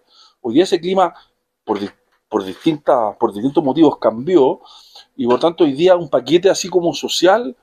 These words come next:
imagínate, si en pensiones todo esto sigue parado, en salud ni hablar, o sea, estamos mucho peor que antes porque no tenemos solución constitucional.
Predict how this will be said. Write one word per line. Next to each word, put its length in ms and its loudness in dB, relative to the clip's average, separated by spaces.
imagínate, 600 -2
si 140 -4
en 100 -2
pensiones 600 2
todo 120 4
esto 120 -4
sigue 220 -2
parado, 560 4
en 60 2
salud 260 2
ni 80 2
hablar, 420 4
o 60 -4
sea, 240 2
estamos 300 2
mucho 220 0
peor 180 2
que 100 0
antes 220 0
porque 260 -2
no 140 0
tenemos 540 0
solución 340 -4
constitucional. 640 -2